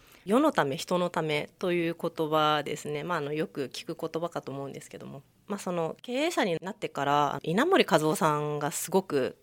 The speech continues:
こう、好きでですね、本とかもすごく読んでるんですけれども、稲盛さんが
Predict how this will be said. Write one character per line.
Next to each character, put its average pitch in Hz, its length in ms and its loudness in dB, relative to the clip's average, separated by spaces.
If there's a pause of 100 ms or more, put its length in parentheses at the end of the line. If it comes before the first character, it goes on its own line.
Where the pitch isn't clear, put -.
こ 131 260 -4
う、 - 40 -6
好 - 240 -8
き 156 140 -6
で 139 120 -2
で 147 100 -10
す - 100 -14
ね、 135 180 -8
本 156 220 -4
と - 40 -6
か - 80 -10
も 127 80 -8
す - 80 -8
ご 147 120 -4
く 151 100 -4
読 151 120 2
ん 143 60 -2
で 135 60 -4
る 131 80 -10
ん - 80 -12
で - 80 -12
す - 80 -18
け - 80 -14
れ 175 60 -12
ど 196 100 -8
も、 226 300 0 (260)
稲 214 120 -4
盛 320 200 -2
さ 160 220 0
ん 147 80 -4
が 139 340 -2